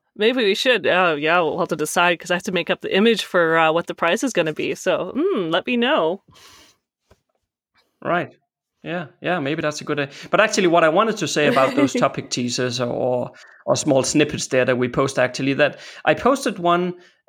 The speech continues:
Speaker 2: this last week, uh, with the following text. It just said,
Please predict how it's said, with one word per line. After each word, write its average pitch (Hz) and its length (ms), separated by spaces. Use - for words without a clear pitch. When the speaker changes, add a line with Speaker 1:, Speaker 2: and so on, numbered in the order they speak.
Speaker 2:
this 156 300
last 151 280
week, 127 460
uh, 123 280
with 135 160
the 151 60
following 175 440
text. - 420
It 127 200
just 160 180
said, 127 240